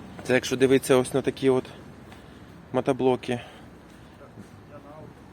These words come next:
Дізельний, бачимо, Д Т З п'ятсот дванадцять Д Н, дванадцять кінських сил. Така потужна моделька,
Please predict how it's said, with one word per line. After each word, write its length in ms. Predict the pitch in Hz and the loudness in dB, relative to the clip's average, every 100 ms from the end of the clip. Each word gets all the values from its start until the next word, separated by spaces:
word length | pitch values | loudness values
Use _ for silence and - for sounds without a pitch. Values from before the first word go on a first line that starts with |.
| - - - - - - - - - 113 | -16 -16 -16 -18 -18 -16 -16 -16 -12 0
Дізельний, 640 | 147 170 151 156 156 156 135 | 4 4 4 2 2 0 2
бачимо, 520 | 143 147 - 143 139 - | 4 4 2 0 0 0
Д 80 | 131 | 2
Т 120 | 131 | 2
З 160 | 135 | 2
п'ятсот 340 | 131 127 - 127 | 2 0 0 0
дванадцять 560 | 123 131 131 123 131 | 2 4 4 2 0
Д 120 | 120 120 | 2 2
Н, 80 | |
дванадцять 420 | 117 123 123 123 107 | 2 2 2 2 -2
кінських 400 | 120 - 120 - | -4 -2 -2 0
сил. 280 | 123 123 113 - - - - - | 2 2 0 -10 -20 -20 -16 -10
Така 220 | - 120 | 0 0
потужна 420 | 131 131 123 127 | 2 0 0 2
моделька, 580 | 117 117 120 110 - | 2 6 6 4 0